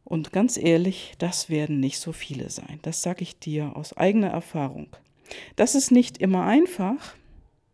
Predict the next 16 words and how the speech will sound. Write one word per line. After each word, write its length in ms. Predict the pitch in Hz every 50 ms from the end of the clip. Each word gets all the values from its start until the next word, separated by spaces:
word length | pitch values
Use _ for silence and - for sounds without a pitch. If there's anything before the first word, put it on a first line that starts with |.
| _ _ -
Das 160 | 180 - -
passiert 460 | - 190 180 - - 226 269 240 -
nicht 100 | 190 -
von 220 | - - 180 175 156
alleine. 640 | 139 143 160 180 220 247 247 208 165 165 208 254 - - - - - - - _
Und 180 | - 330 302 -
dazu 460 | 208 208 202 208 - - 202 202 196 - - _ _
brauchst 320 | - 170 165 180 - -
du 80 | - -
auch 180 | 156 165 -
andere 340 | - - 190 180 165 - 208
Qualitäten 800 | - - - - 151 147 147 147 - - 220 226 220 - - 147 143
wie 80 | 135
Dranbleiben 840 | - - - 208 233 233 208 196 202 185 180 180 180 175 175 175 156
und 220 | 160 156 - -
Kontinuität. 1080 | - 214 202 190 202 180 165 156 139 131 131 - - 247 240 220 220 277 330 - -